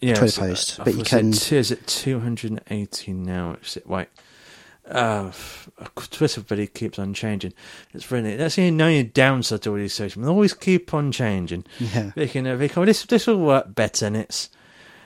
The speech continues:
Speaker 1: doesn't really. I think the, probably the worst one is with Instagram when they've changed their feed settings. So it's n-,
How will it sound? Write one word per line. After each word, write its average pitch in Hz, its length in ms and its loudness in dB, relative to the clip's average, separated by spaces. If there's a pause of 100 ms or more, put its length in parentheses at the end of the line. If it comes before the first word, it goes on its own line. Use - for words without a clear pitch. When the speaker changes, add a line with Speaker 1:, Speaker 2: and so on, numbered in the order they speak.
(140)
Speaker 1:
doesn't 151 240 6
really. 123 180 6
I 123 60 2
think 165 160 4
the, 143 80 4
probably 127 260 4
the 123 80 4
worst 120 380 6
one 110 120 -2
is 98 140 -4
with 104 140 -2
Instagram 107 540 -2
when 101 100 -4
they've 101 100 -4
changed 104 400 -4
their 101 140 0
feed 120 440 0
settings. 101 480 -4
So 104 80 -2
it's - 200 -4
n-, 120 100 -4